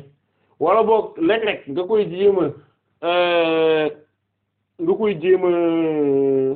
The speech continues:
soril, maanaam di, ak di jéem a xool loo cay yokk ak loo cay wàññi, da nga koy yokk complication, mais doo ko defar.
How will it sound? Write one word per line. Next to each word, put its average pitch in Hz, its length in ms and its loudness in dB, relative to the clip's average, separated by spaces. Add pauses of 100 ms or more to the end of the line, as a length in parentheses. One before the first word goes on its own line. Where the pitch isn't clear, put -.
soril, 202 320 0 (180)
maanaam 165 300 -4
di, 175 160 -6
ak 190 180 -6
di 175 180 -6
jéem 202 240 2
a 180 60 -2 (360)
xool 208 380 0
loo 240 200 2
cay 226 180 -2
yokk 214 240 0 (140)
ak 185 100 -6
loo 214 220 2
cay 226 140 -2
wàññi, 180 320 0 (800)
da 131 260 -6
nga 160 140 -6
koy 151 280 -6
yokk 139 220 -4 (120)
complication, 120 840 -10 (1500)
mais 127 180 -10
doo 120 120 -8
ko 110 100 -12
defar. 98 200 -18